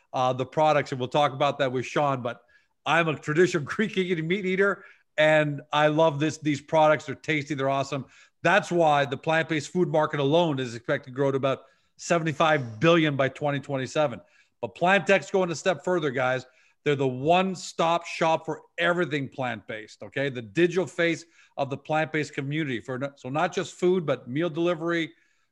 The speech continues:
products, pet foods, restaurant locator, even plant-based <laughs> plants, all right? It's a huge business. What does that mean? It's translated into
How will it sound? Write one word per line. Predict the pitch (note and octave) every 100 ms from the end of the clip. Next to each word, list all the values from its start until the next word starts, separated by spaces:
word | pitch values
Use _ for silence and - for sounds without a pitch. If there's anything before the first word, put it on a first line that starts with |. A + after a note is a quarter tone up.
| _ -
products, | E3+ E3 E3 D#3 - - -
pet | F3 C3+
foods, | - E3 D#3+ - _ _ -
restaurant | A#2+ E3+ E3 E3+ D#3 D3
locator, | D#3 - D#3 D#3 D#3 D3+ _ _ -
even | G3 G3 F#3 D3
plant-based | - E3+ F3 D#3+ E3+ D#3+ - _
<laughs> | _ - -
plants, | F#3 - F3 E3+ C#3+ - -
all | C#3 -
right? | E3 F3 - B2+ A#2 -
It's | D#3+ D#3
a | C#3
huge | - F#3+ D#3 C3
business. | F#3 D3 A#2 - _ _ _ B2
What | C#3+
does | G3 E3+
that | G3 F3+
mean? | F#3+ G3 G3+
It's | C3 -
translated | - F3 F3+ D3+ F3 E3 D#3+
into | D3 D3+ C#3+